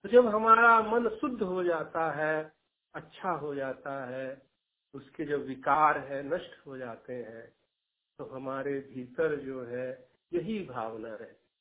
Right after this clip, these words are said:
हमारा किसी का भी कोई स्वार्थ नहीं रहता, हम परमार्थ से लोगों के लिए प्रार्थना करना शुरू कर देते। किसी को भी हम कष्ट में देखते हैं तो उसके लिए प्रार्थना करना शुरू कर देते। तो ये एक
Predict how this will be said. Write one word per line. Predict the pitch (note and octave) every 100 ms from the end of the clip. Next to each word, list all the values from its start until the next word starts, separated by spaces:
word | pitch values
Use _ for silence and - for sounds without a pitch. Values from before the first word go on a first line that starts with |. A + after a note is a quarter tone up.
| _ _ _ _ _ _ _ _ _ _
हमारा | F3 F3 F3 F3+ F3
किसी | - E3+ - G3+ -
का | F3+ E3+
भी | E3 E3+ F#3+ F3+ - _ -
कोई | G3
स्वार्थ | F3 - G3 G#3+ A#3 A3
नहीं | F#3 F#3+ F#3+
रहता, | E3+ E3 F3+ F3
हम | D#3+ E3+ -
परमार्थ | E3+ E3 E3+ G#3+ A#3+ A#3 -
से | G3+ F#3+
लोगों | F3+ E3+ F#3
के | F3 F3
लिए | D#3+ D#3
प्रार्थना | - C#3 C3 - C#3+
करना | B2+ C#3 B2+ B2+ B2
शुरू | B2+ B2+
कर | B2 B2+
देते। | A2+ A#2 _ _ A3
किसी | - C#4+
को | C4 B3+
भी | A#3+
हम | A3+ G#3+ G#3+
कष्ट | G#3+ G#3+ -
में | F#3+ F3
देखते | D#3+ D#3+ - E3+ D#3+
हैं | E3 - _ _
तो | E3+
उसके | D#3+ - E3
लिए | D#3
प्रार्थना | D3 C#3+ B2 - C#3+ C3+
करना | C3 A#2+ B2
शुरू | B2 C3+ B2
कर | B2 A2+
देते। | G#2 _ _ _ _ _ _ _ _ _ _ -
तो |
ये | A#3 C4+ C#4+
एक | C#4